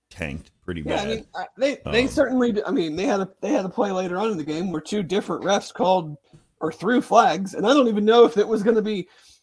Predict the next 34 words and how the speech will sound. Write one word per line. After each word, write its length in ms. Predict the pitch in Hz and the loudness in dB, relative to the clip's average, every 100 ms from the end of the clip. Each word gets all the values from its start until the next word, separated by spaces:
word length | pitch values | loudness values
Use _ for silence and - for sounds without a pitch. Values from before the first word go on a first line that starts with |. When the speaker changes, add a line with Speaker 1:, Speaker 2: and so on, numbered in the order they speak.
| _ _ _ _ - | _ _ _ _ -16
Speaker 2:
would 300 | 143 151 214 | -6 2 2
have 80 | 196 | 2
been 160 | 196 | 0
good 180 | 165 233 | 4 6
or 80 | 196 | 4
bad 380 | 175 214 233 220 | 2 2 2 0
for 100 | 202 | -4
U 200 | 208 277 | 0 0
C, 220 | 269 277 | 4 2
but 160 | 175 | 2
then 140 | 202 190 | -4 -2
they 100 | 175 | -4
both 480 | 143 - 160 226 - _ _ | -4 0 4 2 2 _ _
pick 180 | - 294 | -4 0
'em 100 | 285 | 2
up, 200 | 359 370 _ _ - | 2 2 _ _ -4
and 160 | 190 | -2
then 180 | 175 156 - | -4 -8 -2
there's, 180 | 214 196 | 0 0
like, 140 | 190 | -4
no 180 | 196 202 | -2 -4
penalty 600 | - 190 202 208 202 175 _ _ _ _ _ _ _ _ _ _ _ - | -2 -6 -4 -6 -6 -10 _ _ _ _ _ _ _ _ _ _ _ -4
at 100 | 185 | 0
all. 380 | 196 269 - - | 6 6 6 -2
I, 140 | - - - | -8 -8 -4
that, 280 | 196 190 - | -4 -4 -2
that 280 | 214 240 - | 0 0 -2
I 80 | 262 | -4
feel 180 | - 214 | 0 0
like 180 | 196 190 | 0 -4
is 120 | 170 | -8
a 40 | |
first, 540 | - 170 170 - - - _ _ _ _ | -6 -2 -2 -2 -10 -20 _ _ _ _
um, 580 | 185 175 156 143 143 139 | -4 -2 -2 -4 -8 -12